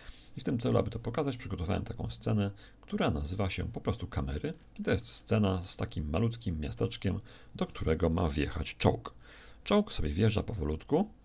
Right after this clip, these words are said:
Jest to ruch dosyć wolny. Ustawiłem tutaj tysiąc klatek. Jeżeli to odtworzę, to widać, że czołg jedzie.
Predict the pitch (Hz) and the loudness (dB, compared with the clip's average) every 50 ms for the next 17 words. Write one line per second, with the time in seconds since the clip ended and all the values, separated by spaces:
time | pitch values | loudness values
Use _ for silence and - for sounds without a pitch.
0 | - - - - - - - - - - - - - - - - - - - - | -20 -20 -20 -20 -20 -20 -20 -20 -20 -20 -20 -20 -20 -20 -20 -20 -14 -6 -2 -2
1 | 104 - - 85 85 82 82 80 85 73 71 71 71 - 90 90 98 104 104 101 | -2 0 0 0 2 2 2 0 -2 -4 -4 -6 -6 0 4 6 6 8 8 6
2 | 104 107 113 113 - - - - - - - - - - - - - - - - | 6 4 4 0 -4 -12 -18 -20 -20 -20 -20 -20 -20 -20 -20 -20 -20 -20 -20 -20
3 | - - - - - - 82 - - 76 71 87 85 78 73 - - - 110 113 | -20 -20 -20 -8 -6 -4 -2 -2 -2 -2 0 2 0 0 0 0 -2 -2 -2 0
4 | - 110 98 80 76 - - - 82 80 92 92 - 95 117 131 - - 92 - | 0 0 0 0 -2 -4 -4 -2 -2 -2 -2 -4 -2 -2 -2 0 0 -2 -2 -4
5 | - - - - - 98 92 - - 95 87 92 95 85 80 78 78 - - 85 | -4 -8 -4 -2 0 0 0 0 -2 -2 -2 0 0 0 -2 -2 -4 -2 0 0
6 | - - - - 78 73 71 - | 0 0 -2 0 0 0 0 -2